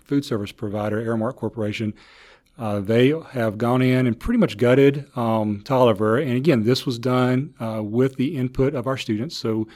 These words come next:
we met with focus groups of students over a period of time, asking them, "What would you like to see for changes in food services, and what kind of concepts would you like?" and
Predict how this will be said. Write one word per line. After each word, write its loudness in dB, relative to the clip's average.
we 0
met 0
with -8
focus 0
groups -4
of -8
students -2
over -4
a -6
period -2
of -4
time, -2
asking 0
them, 2
"What 2
would -4
you 0
like 0
to -6
see 0
for -4
changes -4
in -6
food -4
services, -4
and -6
what -4
kind -6
of -6
concepts -4
would -2
you -2
like?" -2
and -4